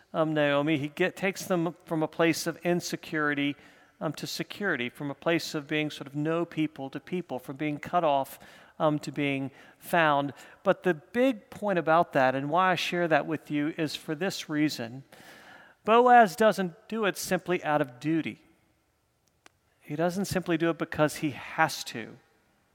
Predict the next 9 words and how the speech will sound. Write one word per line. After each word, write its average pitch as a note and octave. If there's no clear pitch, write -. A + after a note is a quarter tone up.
But E3+
we F3
see G#3+
he G#3
does E3+
it E3
out D#3+
of E3+
love. F3